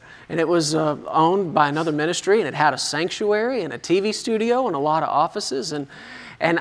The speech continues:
honestly, at that point, I, at that point, I don't know that we were really thinking about going that way, but it, it got in my heart a little bit. So we went and visited that building after the Lord started directing us in that direction, and, and it, it seemed like maybe it could work. And,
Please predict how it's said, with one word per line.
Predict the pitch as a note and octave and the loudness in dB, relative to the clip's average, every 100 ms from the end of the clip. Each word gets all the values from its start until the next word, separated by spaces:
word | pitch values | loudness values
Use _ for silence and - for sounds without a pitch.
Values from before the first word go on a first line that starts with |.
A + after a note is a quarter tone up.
| - | -2
honestly, | E3+ G3+ C4+ C4 G#3 | 4 6 6 4 4
at | G3 | 6
that | G#3 - | 4 4
point, | G#3+ G#3+ G#3 | 0 0 -2
I, | - D#3+ - | -4 -4 2
at | |
that | F3 A#3 | 2 2
point, | G#3 G3 | -2 0
I | E3+ | 2
don't | E3 F#3+ C#3+ | 2 2 2
know | F3 F3+ | 2 2
that | E3 | 2
we | E3 | 2
were | C#3+ C3+ | 2 0
really | D3+ G#3+ A3+ | 4 6 6
thinking | A3+ A#3 A#3 | 2 -2 -2
about | A3+ A3 G3 | -2 0 0
going | G#3+ G#3+ | 0 0
that | G3+ | -2
way, | F#3+ | -2
but | F3+ D#3 | 0 0
it, | B2 - - - | -2 -8 -20 -8
it | D3 A#2+ - D#3+ D#3 | -6 -6 -18 -10 4
got | F#3+ G#3 | 6 6
in | F#3+ | 2
my | D3 | 0
heart | E3 G#3+ | -2 -4
a | |
little | D3 C#3 C3 | -4 -6 -6
bit. | C#3 C3 - - - - - | -8 -12 -16 -20 -20 -20 -4
So | - F3+ E3+ E3+ E3 - - - - | 4 6 6 2 -4 -20 -20 -20 -8
we | D#3+ E3+ | 4 6
went | F3+ G3 G#3+ - | 6 4 2 -2
and | D3+ C#3+ | -6 0
visited | F3 F3+ F#3+ | 2 4 4
that | F3+ F3+ | 6 4
building | F3 F#3+ F#3+ E3 | 4 2 2 0
after | D#3+ D#3 | 0 0
the | |
Lord | D3+ E3 | 2 0
started | - E3 E3 - - D#3+ | 0 0 0 -6 -12 -6
directing | D3 D#3 D#3+ F3 | 2 2 4 0
us | E3+ E3+ | 0 -2
in | D#3+ | -2
that | D#3 D3 | -4 -4
direction, | C#3+ D#3 - G3 E3 | -2 -2 -2 -2 -2
and, | D3 - - - - | -4 -10 -20 -20 -6
and | E3 E3 | -2 0
it, | D3+ | 2
it | F3+ | 0
seemed | - - B3+ | 0 2 2
like | C#4 C4+ | 2 2
maybe | A#3+ A#3+ B3 | 0 0 0
it | A#3+ | -2
could | B3 G#3+ | 0 2
work. | G3+ B3 C#4 F3+ | 2 0 -2 -4
And, | D3+ | -4